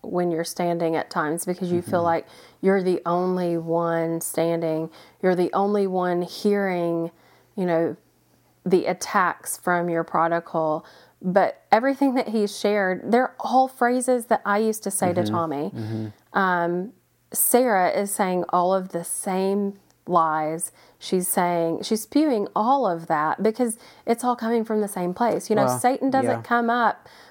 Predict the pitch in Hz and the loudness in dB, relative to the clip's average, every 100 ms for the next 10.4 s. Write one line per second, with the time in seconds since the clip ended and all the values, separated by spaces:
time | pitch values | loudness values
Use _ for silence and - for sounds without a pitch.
0 | _ 202 202 208 220 226 220 214 - - | _ -2 0 0 2 2 2 -2 -6 -4
1 | 202 208 - 254 254 175 180 214 226 - | 0 0 2 2 2 0 0 0 -2 -4
2 | - 285 302 220 190 185 - 175 165 175 | 0 0 2 0 0 0 0 0 0 0
3 | - 247 - 240 285 285 254 - 226 220 | 2 2 2 2 2 2 -2 -2 0 0
4 | 196 233 156 80 - - - 55 147 143 | 0 0 0 -2 -4 -2 -2 2 2 2
5 | 151 - _ 156 139 123 123 127 123 180 | -2 -10 _ -2 0 0 0 2 2 2
6 | 135 101 101 120 98 - 110 104 98 139 | 0 -2 -2 -2 -4 0 0 0 2 2
7 | 127 - 214 170 254 233 - - - 208 | 2 2 0 4 2 2 -4 -18 -4 0
8 | 117 269 311 104 104 104 101 - 139 131 | 2 2 0 -2 0 0 -2 0 2 2
9 | 107 110 104 101 180 170 123 131 117 - | -2 -4 -2 -2 0 2 0 0 -4 -2
10 | 110 101 104 | -2 -2 -4